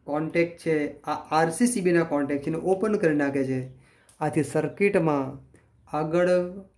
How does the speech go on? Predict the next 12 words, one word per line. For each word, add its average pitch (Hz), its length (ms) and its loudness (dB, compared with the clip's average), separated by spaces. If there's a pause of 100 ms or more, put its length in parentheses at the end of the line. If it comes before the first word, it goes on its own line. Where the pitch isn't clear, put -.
(400)
પસાર 165 520 0
થતો 160 340 -2
current 147 360 -2
બંધ 135 380 -2
થઈ 127 160 -4
જાય 127 200 -8
છે. - 180 -18 (1400)
વિદ્યાર્થી 165 360 4
મિત્રો, 170 240 4
સૌથી 165 280 2
પહેલાં 165 320 2
ઘરમાં 156 540 0